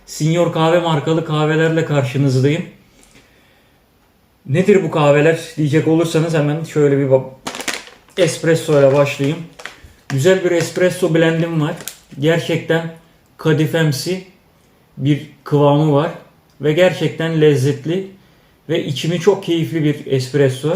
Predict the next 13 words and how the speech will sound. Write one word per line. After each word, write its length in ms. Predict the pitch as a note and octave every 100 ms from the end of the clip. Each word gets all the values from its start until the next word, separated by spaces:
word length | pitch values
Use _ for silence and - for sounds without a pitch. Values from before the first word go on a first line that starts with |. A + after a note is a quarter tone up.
| -
Espresso 460 | C3+ - D#3+ - D#3
severlere 460 | C#3+ C#3 C3 C3
gerçekten 500 | C3 E3+ - B2+ D#3
tavsiye 440 | D3+ C#3+ B2+ - C3+
ederim. 320 | C3 B2+ B2+ - - - - - - - - - _ -
Ondan 300 | C#3 D#3+ E3
sonra 380 | E3 D#3 E3+ E3+ - - - _
Colombia 460 | - D3+ E3+ E3+ E3
La 80 | D#3+
Mesata 540 | D#3+ D3 E3 E3 D#3
var. 120 | C#3 D#3+ - - _ _ - - - - - _ - -
Bu 120 | D3
da 400 | D#3+ F3+ F#3 -